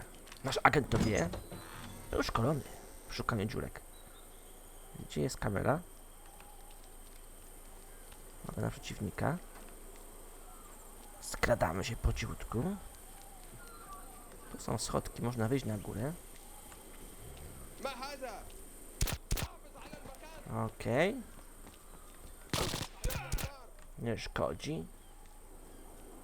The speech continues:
Po cichu, a do przodu. Rozumiem, że alarm nie włączony. Idziemy tędy. Tam, że jakieś tam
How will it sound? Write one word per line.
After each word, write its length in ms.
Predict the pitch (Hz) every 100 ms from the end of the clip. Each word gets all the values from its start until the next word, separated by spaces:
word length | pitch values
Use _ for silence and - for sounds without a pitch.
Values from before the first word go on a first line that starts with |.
| - - - - -
Po 120 | -
cichu, 280 | - 165 -
a 60 |
do 80 | 220
przodu. 300 | - - - - - - - - - - - - - - - - - - - - - - - - 78 - - - - - - - -
Rozumiem, 200 | 214 226
że 100 | 139
alarm 260 | - 147 120
nie 100 | 123
włączony. 460 | 113 117 - - - - - - - - - - - -
Idziemy 240 | 113 123
tędy. 360 | 104 78 101 147 175 - - - - - - - - - - - - - - - - - - - - - - - - - - - - - - - - - - - - - - - - - - 240 - -
Tam, 160 | - 220
że 100 | 120
jakieś 240 | 117 -
tam 320 | 110 98 107